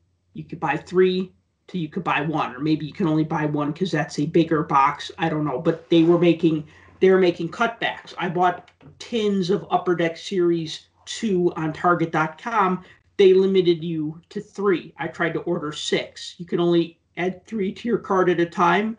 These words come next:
I added three. I went back. I added another three. I tried to, and it said, "You're at your limit for this product." I said, "All right, I could buy three tins." I made a separate purchase for just another three tins. And then I figured, "All right, that's good. How much retail do I really want?" I mean,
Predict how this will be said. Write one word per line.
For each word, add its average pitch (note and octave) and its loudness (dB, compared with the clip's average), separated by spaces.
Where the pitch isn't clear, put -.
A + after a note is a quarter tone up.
I C#3+ -4
added E3+ 0
three. G3 -2
I F3 -4
went F#3 0
back. E3 0
I D3 0
added D#3+ 0
another E3+ 4
three. F3 0
I D#3 -4
tried F3 2
to, D3 -6
and C#3+ -6
it E3 -8
said, D#3 -8
"You're D#3+ -2
at D3+ -2
your D#3+ -2
limit F3 0
for E3+ -4
this D3+ -6
product." - 0
I D#3+ -6
said, - -10
"All A#3+ -10
right, F#3 -2
I F3+ -14
could E3+ -14
buy E3 -2
three E3+ -4
tins." D#3 -6
I E4+ 4
made D#4+ 6
a A3 0
separate - -4
purchase F3+ -2
for - -6
just E3 -6
another E3 -2
three D3 -6
tins. E3+ -4
And G#3+ -2
then A3+ 2
I A3+ 2
figured, A3 -4
"All B3 -8
right, B3 -8
that's A3+ -6
good. D3+ 0
How F3 -2
much F#3 0
retail D#3+ -2
do D#3+ -2
I D#3+ 0
really D3 -2
want?" D#3+ 0
I D#3+ -4
mean, D3 -2